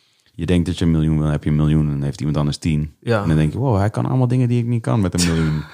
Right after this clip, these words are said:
Speaker 1: En dan heb je je tien en dan heeft iemand honderd.
Speaker 2: Honderd, ja.
Speaker 1: En dan denk je, "Hé, hey, hij kan allemaal dingen die ik niet kan met mijn tien."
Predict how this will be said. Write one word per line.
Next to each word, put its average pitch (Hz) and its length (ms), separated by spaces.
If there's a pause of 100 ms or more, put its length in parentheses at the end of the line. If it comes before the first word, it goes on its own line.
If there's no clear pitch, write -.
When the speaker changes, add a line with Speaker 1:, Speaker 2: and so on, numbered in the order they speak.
(240)
Speaker 1:
En 87 100
dan 87 100
heb 92 160
je 87 120
je 87 120
tien 92 300
en 78 60
dan 78 80
heeft 82 160
iemand 82 220
honderd. 80 420
Speaker 2:
Honderd, 110 420
ja. - 180
Speaker 1:
En - 80
dan 82 100
denk 85 140
je, 101 60
"Hé, 147 260
hey, 139 140
hij 160 100
kan 180 160
allemaal 175 300
dingen 185 200
die 185 100
ik 175 60
niet 175 120
kan 196 200
met 113 80
mijn 98 140
tien." 85 340